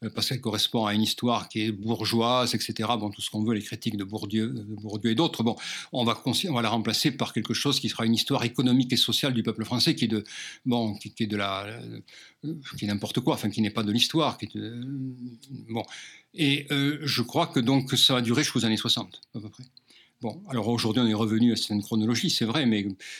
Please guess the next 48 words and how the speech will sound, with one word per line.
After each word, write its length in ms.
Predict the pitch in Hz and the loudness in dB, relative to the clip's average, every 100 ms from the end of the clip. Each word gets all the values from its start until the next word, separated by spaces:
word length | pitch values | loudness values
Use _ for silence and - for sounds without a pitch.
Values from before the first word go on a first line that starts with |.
| - - | -16 -12
avec 320 | 104 104 113 | -6 -4 -2
d'autres 260 | 110 113 101 | -2 -2 -2
considérations. 680 | 104 113 110 117 185 139 - - - - | 0 0 2 2 2 0 -2 -18 -16 -2
Est-ce 180 | - | 0
qu'on 160 | - 104 | 2 0
peut 80 | 113 | 2
encore 260 | 107 107 | 0 -2
tenir 280 | - 113 110 | 0 2 2
ce 80 | 110 | 0
discours ? 400 | 101 - 143 - | -2 -2 -2 -4
Ça, 100 | 101 | -6
c'est 160 | 104 98 | -6 -6
un 160 | 110 | -4
autre 200 | 110 - | -4 -4
problème, 340 | 101 104 123 104 | -8 -2 0 0
bien 100 | 101 | -2
entendu. 280 | 113 123 | 2 2
Il 40 | 117 | 2
ne 40 | |
s'agit 260 | - 95 104 | 0 -4 -4
pas 100 | 113 | -4
de 60 | |
revenir 340 | 101 101 113 104 | -4 0 0 0
au 60 | |
Lavis, 400 | 113 127 139 - - | 0 0 0 -2 -6
c'est 100 | - | -8
pas, 220 | 98 98 | -10 -8
c'est 100 | - | -10
terminé. 400 | - 104 131 143 - - - - | -6 0 2 2 -2 -14 -12 0
Mais, 260 | 139 - - 135 | 0 0 -6 -16
euh, 80 | 135 - _ _ | -16 -20 _ _
je 180 | - 175 | -2 0
crois 160 | 175 214 | 2 2
que 100 | 135 | 4
jusqu'aux 320 | 180 - 151 | 4 4 4
années 120 | 135 | 4
soixante, 420 | 131 113 170 214 | 2 2 2 2
ça 200 | - 123 | 2 0
a 40 | 104 | 2
bien 260 | 110 208 | 2 2
fonctionné, 460 | 202 160 135 120 110 | 2 0 0 0 -2
effectivement. 460 | - - 117 113 | -8 -12 -10 -8
Ça 160 | 107 120 | -4 -2
a 60 | 104 | -2
fait 200 | - 135 | -2 0
des 80 | |
petits 240 | - 123 - | 0 -4 -6
Français. 320 | - 110 | -6 -6